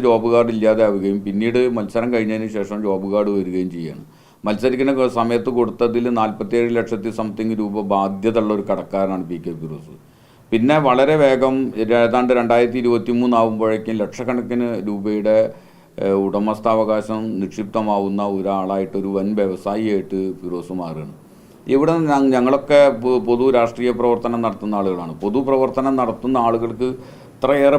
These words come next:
പണം എവിടുന്നാ കിട്ടുന്നത്? അത് മറുപടി പറയേണ്ട ഒരു കാര്യമല്ലേ? നമ്മൾ ഇപ്പോൾ പറയണ ഞങ്ങൾ ഇതിനൊന്നും മറുപടി പറയണ്ട, മറുപടി പറയേണ്ട കാര്യമില്ല. ഇപ്പോൾ പി-, കെ ടി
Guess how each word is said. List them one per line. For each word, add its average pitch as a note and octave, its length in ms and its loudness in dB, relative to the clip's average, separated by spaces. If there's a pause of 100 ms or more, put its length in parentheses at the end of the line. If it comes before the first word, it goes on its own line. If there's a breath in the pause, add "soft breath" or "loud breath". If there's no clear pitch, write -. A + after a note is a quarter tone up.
(120)
പണം A#2 260 4
എവിടുന്നാ B2+ 340 2
കിട്ടുന്നത്? A2+ 340 -2
അത് C3 100 2 (300)
മറുപടി B2 420 4
പറയേണ്ട C#3+ 360 4
ഒരു C#3+ 140 0
കാര്യമല്ലേ? B2+ 380 2 (120)
നമ്മൾ A2 200 0 (240)
ഇപ്പോൾ B2+ 240 -2
പറയണ C3 200 2 (120)
ഞങ്ങൾ B2 240 4
ഇതിനൊന്നും B2+ 360 0
മറുപടി G#2 340 0
പറയണ്ട, F2+ 300 -2 (640 loud breath)
മറുപടി A#2 340 4
പറയേണ്ട A2 380 4
കാര്യമില്ല. F#2 340 0 (100)
ഇപ്പോൾ A#2 240 4 (380)
പി-, A2+ 280 2 (120)
കെ A#2+ 160 4
ടി D3 80 -2